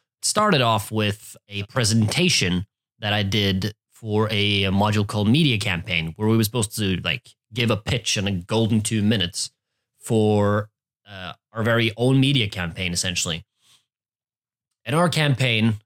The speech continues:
uh, is called Don't Be Nuts. It's for learning how to check yourself for testicular cancer, uh, doing it at home as opposed to going to a doctor. And then we played out a sketch. That was our golden two minutes for the pitch, was playing out a sketch of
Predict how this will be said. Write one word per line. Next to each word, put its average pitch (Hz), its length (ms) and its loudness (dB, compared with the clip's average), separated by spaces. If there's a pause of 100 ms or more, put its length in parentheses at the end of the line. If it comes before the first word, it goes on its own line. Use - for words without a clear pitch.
(160)
uh, 107 260 0
is 107 100 0
called 110 300 0
Don't 117 240 2
Be 147 80 0
Nuts. 120 560 0 (220)
It's 127 220 -4
for 110 640 0
learning 110 300 2
how 110 100 0
to 110 80 2
check 104 260 -2
yourself 98 540 -2 (540)
for 110 260 -10
testicular 107 540 -4
cancer, 107 480 0 (680)
uh, 98 360 0
doing 127 320 2
it 113 100 2
at 107 80 2
home 98 300 2
as 123 120 0
opposed 107 260 -2
to 107 60 -2
going 98 220 0
to 92 140 -4
a 95 40 0
doctor. 110 520 -4 (120)
And 110 160 0
then 98 140 2
we 95 140 2
played 98 260 -2
out 95 140 0
a 104 40 0
sketch. - 440 -4
That 120 80 -6
was 113 120 0
our 107 60 -2
golden 101 320 2
two 107 160 0
minutes 98 260 2
for 92 160 -6
the 87 80 -4
pitch, - 440 -6
was 95 260 -4
playing 110 320 -2
out 104 140 0
a - 20 0
sketch - 460 -2
of 92 320 -2